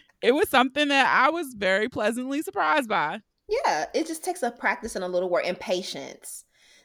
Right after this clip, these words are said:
Speaker 2: So
Speaker 1: Yeah.
Speaker 2: what some peop-, like, some people get really frustrated because, like, "Oh, it's not working," but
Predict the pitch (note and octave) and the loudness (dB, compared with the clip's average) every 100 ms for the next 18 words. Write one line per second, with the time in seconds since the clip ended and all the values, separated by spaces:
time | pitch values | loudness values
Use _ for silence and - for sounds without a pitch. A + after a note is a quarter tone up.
0 | - - F3+ F3 F3+ F#3+ - G#3+ F#3 G3 | -10 0 2 4 4 2 -2 -4 -2 0
1 | A3 A#3 A#3 A3+ G3 D#3+ F3 F3 - - | 0 -2 -6 -6 -6 -6 -4 -4 -6 -6
2 | - D#3+ - - A#3 C4 C4 C4+ - - | -2 -2 -2 -2 0 2 2 0 -2 -10
3 | - G3 F#3 F#3 - F#3+ G3+ G3+ - E3+ | -10 -8 -2 0 0 0 -2 -4 -2 0
4 | F#3+ G3+ G3+ F#3+ E3+ C#3 | 0 -2 -6 -2 0 0